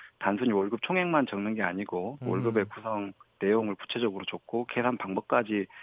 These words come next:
Speaker 1: 기술을 하도록 돼 있습니다. 따라서
Speaker 2: 네.
Speaker 1: 이제 그런 내용들이 적혀져 있는 계약서가 좋고요. 그리고
Speaker 2: 네.
Speaker 1: 일단 사업주가 근로계약서를 근로자한테 교부하도록 돼 있기 때문에 교부를 하지 않는 근로계약서는 뭔가 하자가 있을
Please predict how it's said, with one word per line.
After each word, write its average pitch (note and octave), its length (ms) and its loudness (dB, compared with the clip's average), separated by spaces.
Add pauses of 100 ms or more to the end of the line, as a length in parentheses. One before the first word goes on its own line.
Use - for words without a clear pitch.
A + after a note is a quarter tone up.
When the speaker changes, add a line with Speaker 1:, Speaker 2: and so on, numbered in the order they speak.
(200)
Speaker 1:
기술을 - 840 -6
하도록 D3+ 340 0
돼 G2 100 -2
있습니다. F#2 500 -2
따라서 A2+ 240 2
Speaker 2:
네. G2 80 -2
Speaker 1:
이제 F#2+ 220 -2 (320)
그런 B2+ 260 6
내용들이 C3 480 2
적혀져 C#3+ 340 0
있는 A#2 200 0
계약서가 G2 680 -4
좋고요. G#2 480 -4
그리고 A#2 220 2
Speaker 2:
네. A2 80 4
Speaker 1:
일단 C#3 280 6 (380)
사업주가 D3+ 640 2
근로계약서를 A#2 880 0 (180)
근로자한테 A2+ 540 0
교부하도록 C#3+ 520 2
돼 G#2 100 0
있기 - 160 -8
때문에 G2 500 -4 (400)
교부를 C3+ 360 2
하지 E3+ 220 -4
않는 A#2 300 0
근로계약서는 A2 680 -2
뭔가 G#2 440 0
하자가 C#3+ 340 0
있을 G2 340 -6